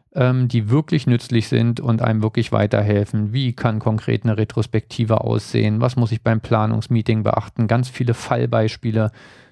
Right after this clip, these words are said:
Wirklich toll. Muss man auch nicht von vorn nach hinten durchlesen, sondern kann dann wunderbar, äh, als Nachschlagewerk nutzen und, äh, nur selektiv lesen.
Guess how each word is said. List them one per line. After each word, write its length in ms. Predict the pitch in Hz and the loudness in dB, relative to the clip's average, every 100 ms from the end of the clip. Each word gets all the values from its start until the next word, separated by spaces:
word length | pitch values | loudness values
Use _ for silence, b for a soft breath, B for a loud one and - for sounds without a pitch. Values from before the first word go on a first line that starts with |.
| _ | _
Wirklich 380 | 120 139 135 - | 0 0 -2 -2
toll. 380 | - 143 165 b b b b | 0 2 2 b b b b
Muss 180 | 143 127 | -2 0
man 120 | 135 | 2
auch 100 | 127 | 2
nicht 120 | 127 | 2
von 160 | 127 117 | 2 0
vorn 240 | - 123 | 2 2
nach 100 | 120 | 2
hinten 260 | 123 120 120 | 2 0 0
durchlesen, 720 | 120 147 160 147 147 151 147 b b b | 0 0 0 0 2 2 0 b b b
sondern 320 | - 117 113 | -2 0 2
kann 160 | 113 120 | 2 2
dann 240 | 113 110 | 2 2
wunderbar, 960 | 110 147 151 143 123 123 127 127 147 196 _ | 2 2 2 2 2 2 2 2 -2 -10 _
äh, 60 | 117 | 0
als 400 | 110 107 113 - | 0 0 -2 0
Nachschlagewerk 840 | 110 120 - 110 107 104 104 107 b b b b | 0 0 0 0 2 2 2 0 b b b b
nutzen 600 | 117 120 - 117 107 110 - | 2 2 0 0 2 0 0
und, 440 | 113 107 107 104 | 2 2 2 -2
äh, 240 | 107 107 101 | 0 0 2
nur 200 | 107 104 | 2 2
selektiv 540 | 95 90 - - - | 2 0 -4 -8 -4
lesen. 420 | - - 113 - | -4 -2 -4 -10